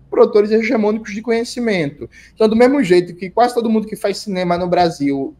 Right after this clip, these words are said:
em alguma medida, se espelha nos paradigmas estéticos hollywoodianos, quase todo mundo que faz ciências sociais no Brasil se espelha em modelos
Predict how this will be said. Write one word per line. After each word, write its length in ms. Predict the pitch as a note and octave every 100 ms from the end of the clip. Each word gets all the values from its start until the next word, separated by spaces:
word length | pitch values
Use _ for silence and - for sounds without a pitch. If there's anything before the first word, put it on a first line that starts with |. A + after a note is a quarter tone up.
| -
em 60 |
alguma 340 | F3 F3 E3+ G#3
medida, 360 | G#3 E3 E3
se 160 | E3 G3
espelha 600 | - - E3 D3 C#3 C3 - _
nos 100 | -
paradigmas 840 | - F3+ F3 D#3+ D#3 D3 C#3+ C3 - _
estéticos 560 | - - E3+ E3 - D3+
hollywoodianos, 840 | D#3 F3 F#3+ F3 F3 E3 G#3 -
quase 220 | - A#3
todo 100 | A3+
mundo 200 | A#3 A3+
que 80 | A3+
faz 180 | A3 G#3+
ciências 280 | - G#3 G3+
sociais 380 | G3 - F#3+ F#3+
no 80 |
Brasil 480 | G3 G3+ G3+ F#3 A3 - _
se 160 | - G#3
espelha 540 | - - G3 G3+ G#3+
em 100 | A3
modelos 760 | A3 A#3 F3 F3 G3 C4+ F4